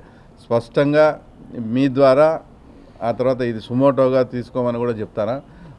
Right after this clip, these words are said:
నాకు ఏదో ఎలాంటి ప్రమాదం కానీ, నాకు ఎలాంటి హాని కానీ, నా ప్రాణానికి కానీ జరిగితే దానికి తప్పకుండా ముఖ్యమంత్రి జగన్మోహన్ రెడ్డి, ఆయన సతీమణి భారతిరెడ్డి గారు, తర్వాత కడప ఎంపీ అవినాష్ రెడ్డి గారిదే బాధ్యత.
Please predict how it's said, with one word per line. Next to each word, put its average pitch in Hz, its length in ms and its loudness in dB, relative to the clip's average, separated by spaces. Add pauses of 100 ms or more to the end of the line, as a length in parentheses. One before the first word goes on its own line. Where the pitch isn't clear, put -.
(100)
నాకు 117 340 -2 (180)
ఏదో 131 180 0 (160)
ఎలాంటి 143 380 0
ప్రమాదం 123 540 -2
కానీ, 110 340 -6
నాకు 110 300 -6
ఎలాంటి 131 640 -2
హాని 113 340 -2
కానీ, 107 240 -4
నా 110 140 -6
ప్రాణానికి 107 540 -6
కానీ 104 200 -6
జరిగితే 101 480 -8 (520)
దానికి 104 360 -4
తప్పకుండా 131 640 -4
ముఖ్యమంత్రి 120 580 -6
జగన్మోహన్ 113 580 -4
రెడ్డి, 113 220 -4 (540)
ఆయన 107 180 -6
సతీమణి 113 520 -6 (100)
భారతిరెడ్డి 113 500 -4
గారు, 113 300 0 (680)
తర్వాత 117 240 -2 (100)
కడప 117 240 -2 (160)
ఎంపీ 113 180 -4
అవినాష్ 113 420 -2
రెడ్డి 101 280 -8
గారిదే 104 360 -2
బాధ్యత. 101 500 -4